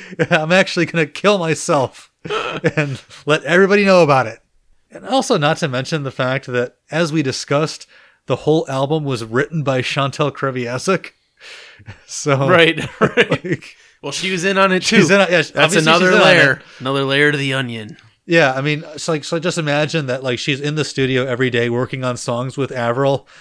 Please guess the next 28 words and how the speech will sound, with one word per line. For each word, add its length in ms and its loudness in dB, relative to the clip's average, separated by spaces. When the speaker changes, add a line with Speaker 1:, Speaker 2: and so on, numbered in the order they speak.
Speaker 1:
and 120 -2
then 240 2
all 140 4
of 80 0
a 80 2
sudden, 500 -2
like, 360 -2
uh, 240 2
Melissa 460 2
<laughs> 160 -4
shows 260 0
up 180 0
to 80 0
the 140 2
session. 320 0
It's 140 2
like, 200 -2
it's 360 -20
like, 160 -14
"Avril, 320 -6
do 120 -10
you 120 -2
look 180 -6
a 60 -4
little 200 0
bit 200 0
different?" 440 -4
Speaker 2:
It's 160 -20